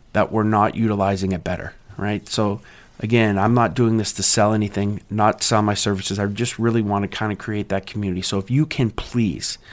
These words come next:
you know, let's start to get the word out. So it's Advice from a Call Center Geek Facebook community. If you guys wanna start something else and say, "Tom, your <laughs> Facebook community is stupid, we wanna do it here," I'm all for it.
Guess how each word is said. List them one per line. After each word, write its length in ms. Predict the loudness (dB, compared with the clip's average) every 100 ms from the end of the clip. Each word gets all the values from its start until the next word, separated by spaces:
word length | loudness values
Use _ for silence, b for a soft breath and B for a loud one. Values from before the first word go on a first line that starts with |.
| B B B B -2
you 100 | 0
know, 140 | 2
let's 200 | 0 0
start 260 | 4 4 4
to 60 | 2
get 180 | 0
the 60 | 2
word 280 | 2 2 2
out. 240 | -4 -8
So 180 | -2 -2
it's 140 | 0
Advice 260 | 2 2 2
from 120 | 0
a 40 | -2
Call 160 | -2
Center 180 | -2 -4
Geek 160 | -4 -2
Facebook 500 | -2 -2 -6 -10 -6
community. 480 | 0 0 2 0 -2
If 140 | -4
you 80 | -2
guys 200 | 0 2
wanna 200 | 2 2
start 300 | 2 2 2
something 280 | 0 -2 -2 0
else 300 | 0 0 -4
and 100 | -2
say, 140 | -2
"Tom, 260 | -2 0 0
your 160 | -2
<laughs> 0 |
Facebook 460 | 0 0 0 0 0
community 300 | 4 4 2
is 80 | 0
stupid, 500 | 0 0 0 -2 0
we 80 | 2
wanna 240 | 2 0
do 180 | 0 -2
it 100 | -4
here," 340 | -4 -4 -4 B B B B 2
I'm 100 | 4
all 80 | 4
for 320 | 6 6 6
it. 140 | 2